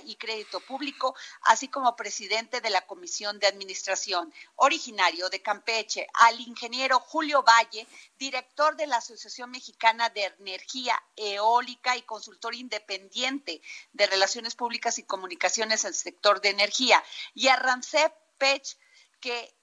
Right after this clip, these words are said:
bue-, es un maravilloso y además amigo del dedo en la llaga y experto en el sector enérgico, que me puedan dar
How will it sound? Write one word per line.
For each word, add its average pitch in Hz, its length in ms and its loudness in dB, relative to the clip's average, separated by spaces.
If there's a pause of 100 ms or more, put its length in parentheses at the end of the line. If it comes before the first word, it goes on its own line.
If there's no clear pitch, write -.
(140)
bue-, 254 340 0 (140)
es 277 220 -2
un 294 180 -10
maravilloso 247 920 0 (240)
y 226 220 -10
además 220 560 2
amigo 247 400 -4
del 220 160 -4
dedo 226 240 -4
en 247 60 -4
la 226 100 4
llaga 214 340 2
y 214 140 -8
experto 247 800 0
en 202 180 -12
el 180 100 -10
sector 202 440 -4
enérgico, 214 600 -4
que 247 140 -2
me 247 140 -4
puedan 311 480 4
dar 269 240 4